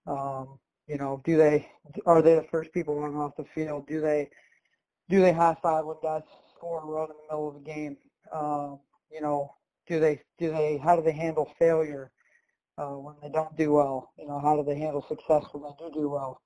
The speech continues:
Um, you know, we look for guys that, that can compete. Um, and competing isn't just, you know, we, you know, we tell our guys, it's not, it's not just physically being on the field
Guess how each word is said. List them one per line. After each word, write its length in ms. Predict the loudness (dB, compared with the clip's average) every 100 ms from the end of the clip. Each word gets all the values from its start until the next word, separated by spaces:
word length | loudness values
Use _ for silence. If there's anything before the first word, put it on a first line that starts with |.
| _ _ _ _
Um, 500 | -2 0 2 0 -4 -12 _ -2
you 80 | 0
know, 60 |
we 80 | 4
look 160 | 2 2
for 100 | 4
guys 280 | 8 8 6
that, 220 | 0 -2 -8 _ -2
that 180 | 0 0
can 160 | -8
compete. 480 | -8 -14 -6 -6 -6 _ _ _ _ _ _ _ _ _ -10
Um, 560 | -8 -8 -10 -14 -18 _ _ _ -4
and 160 | -2
competing 500 | 2 2 2 2 4
isn't 300 | 4 2 -4
just, 280 | 0 2 0 -4 -20 -20 _ _ _ _ _ _
you 80 | -12
know, 260 | -10 -12 -16 _ _ _ _ _
we, 100 | -14 -14 _
you 140 | -2 0
know, 120 | 0
we 100 | 0
tell 200 | 4 6
our 140 | 6
guys, 240 | 4 0 -2
it's 100 | -2
not, 160 | -2 -4 _ -4
it's 140 | -4
not 200 | -2 -2
just 160 | -2 -4 -10 _ _ _ _ -2
physically 520 | 0 0 -6 -6 -8
being 300 | -6 -6 -4
on 140 | -6 -6
the 80 | -12
field 400 | -6 -4 -4